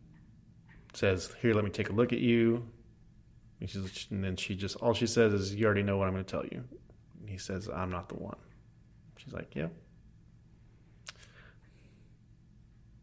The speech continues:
So you're, but she also tells him that sh-, he's gonna have to make a decision between him dying or Morpheus dying.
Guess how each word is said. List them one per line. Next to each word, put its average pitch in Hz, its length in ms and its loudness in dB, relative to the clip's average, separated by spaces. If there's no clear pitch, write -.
So 113 680 10
you're, 139 640 4
but 143 120 6
she 143 120 4
also 180 240 6
tells 117 320 8
him 104 200 2
that 95 320 2
sh-, - 280 -10
he's 147 260 6
gonna 139 120 12
have 131 80 8
to 120 60 4
make 120 180 8
a 113 60 6
decision 104 600 4
between 104 460 2
him 156 480 6
dying 110 440 8
or 98 560 2
Morpheus 92 440 0
dying. - 360 -6